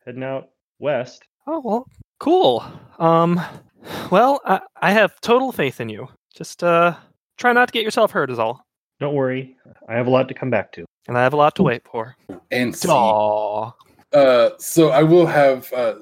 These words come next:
Speaker 3: heal your columns, uh, Brownie, but I will say that, um, I need you to roll me a, uh, self-control for stress, uh, because your wife has absolutely no idea the peril that you believe she is in.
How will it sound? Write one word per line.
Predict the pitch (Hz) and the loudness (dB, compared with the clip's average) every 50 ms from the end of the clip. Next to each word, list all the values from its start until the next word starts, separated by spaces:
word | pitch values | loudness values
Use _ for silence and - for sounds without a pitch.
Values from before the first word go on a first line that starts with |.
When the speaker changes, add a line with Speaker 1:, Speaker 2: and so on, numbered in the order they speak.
| - _ | -16 _
Speaker 3:
heal | - - 160 170 175 | -6 0 2 2 4
your | 180 170 165 | 4 2 0
columns, | 165 165 160 156 160 170 170 165 160 151 - - - | 0 -2 -2 0 0 -2 -2 -4 -6 -8 -12 -16 -8
uh, | - 147 135 120 120 117 113 - - - - _ - 123 113 - | -4 0 0 0 0 0 -2 -4 -6 -8 -16 _ -20 -20 -10 -2
Brownie, | - 143 147 151 151 151 147 - - - - 117 - | 0 2 2 2 2 0 -4 -6 -12 -20 -14 _ -4
but | 127 117 | 0 0
I | 120 | 2
will | 127 135 135 | 2 2 0
say | 123 - - 135 123 123 123 123 117 113 117 - - | 0 0 0 0 0 2 2 0 0 -2 -6 -6 -2
that, | 120 117 113 110 110 - | 2 2 2 2 0 -2
um, | 113 107 107 107 104 104 104 104 107 - _ _ _ _ 110 | -2 0 0 0 -2 -4 -6 -10 -14 -18 _ _ _ _ -4
I | 117 127 | -2 -2
need | 135 120 | -2 -2
you | 110 123 | -2 -2
to | 123 | 0
roll | 117 120 123 127 120 | 2 2 2 2 4
me | 123 123 123 117 113 - _ - - | 4 2 2 0 -2 -6 _ -14 -12
a, | 107 107 98 92 95 98 101 98 - | -10 -10 -10 -10 -10 -8 -8 -8 -8
uh, | |
self-control | - - - 127 - - - - 127 120 | -4 -2 -2 -2 -2 -2 -4 -2 -2 -2
for | - - | -2 -6
stress, | - - - 123 117 107 - - - - - _ _ _ _ _ _ _ - 110 | -6 0 2 2 2 2 -2 -6 -10 -12 -14 _ _ _ _ _ _ _ -4 -2
uh, | 107 107 104 - - - - - _ _ _ | 0 0 0 -2 -4 -6 -10 -14 _ _ _
because | - - - - 110 101 - - | -20 -8 -4 -4 -4 -4 -4 -4
your | 117 120 120 117 113 | -4 -2 -2 -2 -4
wife | 104 - 117 117 117 113 113 - - | -2 0 2 4 4 2 0 -4 -6
has | - 117 110 107 101 - - - - _ _ _ _ _ | -4 -2 -2 -2 -4 -8 -12 -16 -20 _ _ _ _ _
absolutely | 131 131 139 135 - - 135 131 135 123 127 123 | 0 0 0 0 -2 -4 -2 -2 0 0 0 0
no | 120 123 123 120 120 | 2 4 4 4 4
idea | 113 113 110 107 110 113 110 110 104 | 2 0 -2 -4 -4 -2 -2 -2 -4
the | 101 98 101 | -4 -8 -12
peril | 95 - - 123 120 117 117 113 107 | -14 -6 -2 -2 0 0 0 -2 -2
that | 107 - | -6 -8
you | 107 113 107 | -8 -8 -6
believe | 104 110 101 104 110 110 104 | -4 -4 -4 -4 -4 -4 -6
she | - - 104 104 | -8 -10 -10 -10
is | 101 95 98 | -8 -8 -8
in. | 98 92 90 90 90 90 | -8 -8 -8 -10 -14 -18